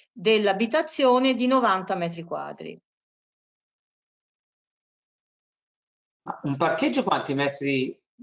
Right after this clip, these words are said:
Speaker 2: prende?
Speaker 1: parcheggio trecento, eh, Riccardo.
Speaker 2: Ma dicevo, ma un parcheggio quanti metri sono?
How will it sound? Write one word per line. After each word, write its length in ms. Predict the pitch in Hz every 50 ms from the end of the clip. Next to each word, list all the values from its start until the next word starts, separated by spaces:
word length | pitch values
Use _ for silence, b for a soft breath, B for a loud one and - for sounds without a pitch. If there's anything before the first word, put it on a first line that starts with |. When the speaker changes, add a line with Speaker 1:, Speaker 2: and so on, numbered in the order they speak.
| _ _ _ _
Speaker 2:
prende? 280 | - - 247 233 214 -
Speaker 1:
parcheggio 440 | 269 277 - - 381 392 - 370 -
trecento, 880 | - 294 302 - - 285 254 208 185 185 175 180 190 170 165 160 - -
eh, 260 | - 185 180 180 175
Riccardo. 640 | 170 170 175 170 185 165 156 151 - 160 160 151 151 143 135 - - _ _ _ _ _ _ -
Speaker 2:
Ma 220 | 156 143 147 151 -
dicevo, 360 | 135 - - 170 156 151 -
ma 160 | - 143 147
un 140 | 147 143 -
parcheggio 760 | - 151 143 - - 196 196 175 - - 117 - - - _
quanti 280 | - 147 147 143 - 160
metri 380 | 151 156 156 - - 147 143 131
sono? 460 | - - 127 113 110 107 104 -